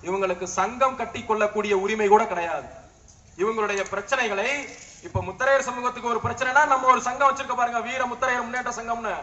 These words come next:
நம்ம பேசலாம். அது மாதிரி காவலர்களுக்கு சங்கம் வைத்துக் கொள்ள கூட உரிமை கிடையாது சட்டத்துல. அப்ப அவங்களுடைய பிரச்சனைகளை யார் பேசுவா? பிரச்சனைக்கு மேல பிரச்சனை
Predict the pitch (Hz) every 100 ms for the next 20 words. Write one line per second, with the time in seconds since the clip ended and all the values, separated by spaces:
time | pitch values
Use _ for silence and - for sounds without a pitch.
0 | - - 220 262 277 311 349 285 226 -
1 | - - - 170 208 220 247 247 - 226
2 | 269 277 269 247 240 233 220 208 190 -
3 | - - 226 269 285 277 247 247 247 233
4 | 226 214 233 294 226 240 240 220 202 190
5 | 190 196 190 175 - 156 151 147 - -
6 | - 247 269 262 247 277 320 330 302 277
7 | 302 330 277 262 233 175 - - - -
8 | - - 277 262 254 240 233 247 311